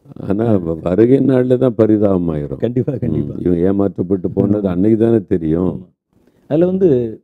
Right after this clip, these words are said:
Speaker 2: இந்த கிருபையின் உபதேசத்தை பேசுறதுல உள்ள சில எக்ஸ்ட்ரீமா பேசக்கூடிய சில ஆட்கள் இருக்காங்க.
Speaker 1: ம்.
Speaker 2: அதுல வந்து இது வந்து வெளி தேசத்துலயும் இருக்கு, இது இந்தியாவுலயும் இப்போ தீவிரமா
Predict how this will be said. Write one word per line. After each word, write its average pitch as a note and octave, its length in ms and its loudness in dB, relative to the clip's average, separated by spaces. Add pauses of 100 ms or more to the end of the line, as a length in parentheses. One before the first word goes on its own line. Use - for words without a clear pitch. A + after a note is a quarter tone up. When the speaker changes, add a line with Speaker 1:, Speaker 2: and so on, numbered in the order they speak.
Speaker 2:
இந்த A#2 260 -6
கிருபையின் G3 380 -4
உபதேசத்தை C#3+ 680 -4
பேசுறதுல A#2 520 -6
உள்ள B2 380 -8
சில - 420 -10
எக்ஸ்ட்ரீமா C3+ 680 -4 (220)
பேசக்கூடிய A2+ 420 -8
சில G#2 220 -12
ஆட்கள் G2+ 240 -14
இருக்காங்க. F#2 300 -18 (300)
Speaker 1:
ம். C#2+ 320 -16
Speaker 2:
அதுல C3+ 220 -4
வந்து C#3+ 200 -2
இது C3 120 -2
வந்து C#3 160 -4
வெளி C3+ 180 0
தேசத்துலயும் C3+ 560 -2
இருக்கு, A#2+ 280 -4
இது C3+ 80 -2
இந்தியாவுலயும் B2 600 -4
இப்போ G#2+ 80 -10
தீவிரமா G#2+ 380 -10